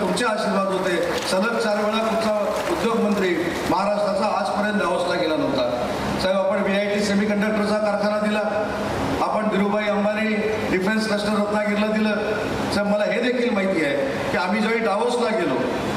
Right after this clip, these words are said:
तेव्हा या जिल्ह्यामध्ये अनेक प्रकल्प आणण्याचा प्रयत्न केला. मग त्याच्यामध्ये राजापूर लांजा मतदारसंघ असेल, योगेश दादांचा मंडणगड तालुक्यामध्ये होणारी दोनशे एकरची एमआयडीसी असेल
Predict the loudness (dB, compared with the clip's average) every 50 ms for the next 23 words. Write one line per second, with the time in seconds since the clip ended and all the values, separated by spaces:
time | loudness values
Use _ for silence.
0 | -2 -2 0 0 0 2 0 0 0 0 0 0 0 0 0 0 0 0 0 0
1 | 0 0 0 0 0 0 0 0 0 0 0 0 0 0 0 0 0 0 0 0
2 | 0 0 0 0 0 0 0 0 0 0 0 0 -2 -2 -2 -4 -4 -4 -2 -2
3 | 0 0 0 0 0 0 0 0 0 0 0 0 0 0 0 0 0 0 0 0
4 | 0 0 0 0 0 0 0 0 0 0 0 0 0 0 0 0 0 0 0 0
5 | 0 0 -2 -2 -2 -2 -2 -2 0 0 0 0 2 2 2 2 2 0 0 0
6 | 0 0 0 0 0 0 0 0 0 0 0 0 0 0 0 0 0 0 0 0
7 | 0 0 0 2 2 2 2 0 0 0 0 0 0 0 -2 -2 -2 0 0 0
8 | 0 2 2 2 0 0 2 0 0 0 0 0 0 2 2 2 2 0 0 0
9 | 0 -2 -2 -2 -2 -2 -2 -2 -2 -2 -2 0 0 0 0 0 0 0 0 0
10 | 0 0 0 0 0 0 0 0 0